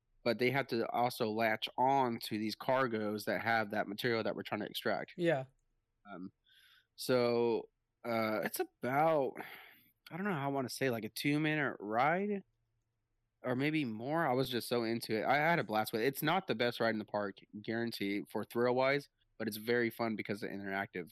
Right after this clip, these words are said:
Speaker 1: um, feature in it.
Speaker 2: Okay, yeah.
Speaker 1: Well, at the end of it, my little screen next to me, 'cause everyone has, like, a sc-, little screen next to them about, like, the guy comes on and talks or whatever.
Speaker 2: Mm-hmm.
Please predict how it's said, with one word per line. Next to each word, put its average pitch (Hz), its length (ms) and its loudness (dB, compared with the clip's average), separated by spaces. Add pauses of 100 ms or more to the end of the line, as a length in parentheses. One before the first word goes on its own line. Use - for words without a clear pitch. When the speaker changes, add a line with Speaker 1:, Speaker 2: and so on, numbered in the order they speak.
(280)
Speaker 1:
um, 82 420 -10 (200)
feature 98 320 -4
in 87 60 -8
it. - 100 -12 (480)
Speaker 2:
Okay, 165 240 -12 (220)
yeah. 220 160 -10 (360)
Speaker 1:
Well, 107 180 -6 (280)
at 117 180 -2
the 151 80 0
end 180 140 2
of 165 80 2
it, 123 240 2 (120)
my 131 180 -2
little 151 200 2
screen 131 320 -2
next 139 280 -2
to 123 60 -8
me, 104 280 -6 (240)
'cause 123 120 -2
everyone 123 280 2
has, 120 160 0
like, 110 120 -2
a 110 40 -10
sc-, - 120 -6
little 107 240 0
screen 110 220 -4
next 113 160 -4
to - 80 -8
them 110 140 -2
about, 98 420 -2
like, 107 160 -6
the 104 60 -8
guy 98 220 -2
comes 101 220 -6
on 101 140 -2
and 95 100 -6
talks 98 300 -2
or 101 60 -6
whatever. 95 320 -4 (140)
Speaker 2:
Mm-hmm. 147 180 -6